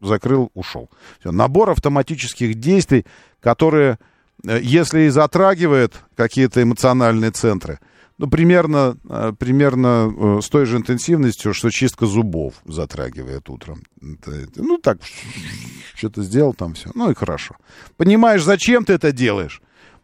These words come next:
но как-то эмоционально к этому присоединиться сложно. Вот. А вот, э, вот эта тачка, конечно, не оставит равнодушным. Вот я бы, конечно, вот.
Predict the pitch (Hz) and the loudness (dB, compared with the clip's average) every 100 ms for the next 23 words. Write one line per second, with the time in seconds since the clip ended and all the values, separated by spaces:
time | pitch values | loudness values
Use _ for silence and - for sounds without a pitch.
0 | - 156 185 180 180 175 156 - - - | -2 2 4 4 4 2 -2 -20 -8 -4
1 | 165 - 165 160 160 165 151 175 175 190 | -2 0 0 2 2 0 2 2 4 4
2 | 185 139 127 143 135 127 117 110 - _ | 2 2 0 0 0 0 0 -2 -6 _
3 | _ - 120 113 131 127 131 127 101 95 | _ -8 -4 0 2 4 4 2 -2 -6
4 | - - - _ _ - - - 71 67 | -10 -16 -18 _ _ -20 -20 -14 -10 -10
5 | - 104 135 143 139 - - - 110 113 | -2 2 2 2 0 -2 -10 -4 2 4
6 | 110 110 107 - - _ _ _ _ - | 4 2 0 -6 -14 _ _ _ _ -16
7 | - 113 147 165 135 127 135 - 107 98 | -2 0 2 0 0 0 0 -2 -4 -2
8 | 95 - 92 82 - - 55 - - - | -4 -4 -6 -6 -8 -14 -14 -18 -18 -18
9 | - - - _ _ _ 73 - - 131 | -18 -20 -20 _ _ _ -18 -14 -2 0
10 | 165 143 123 113 110 - 87 78 | 2 -2 -2 -2 -2 -6 -10 -10